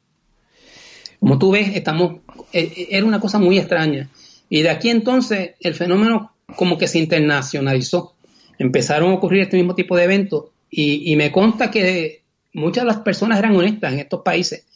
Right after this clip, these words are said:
por los detalles que dieron, porque había cosas que nosotros nunca mo-, habíamos revelado,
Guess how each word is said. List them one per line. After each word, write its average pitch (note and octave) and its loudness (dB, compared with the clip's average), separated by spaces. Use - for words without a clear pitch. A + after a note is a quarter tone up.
por D3+ 2
los D3+ 4
detalles D#3+ 0
que G3+ -4
dieron, G#3 0
porque G3+ -4
había - -2
cosas G3 -6
que F3 -4
nosotros F3 0
nunca A3+ 2
mo-, G3+ 0
habíamos F3+ -2
revelado, E3+ 0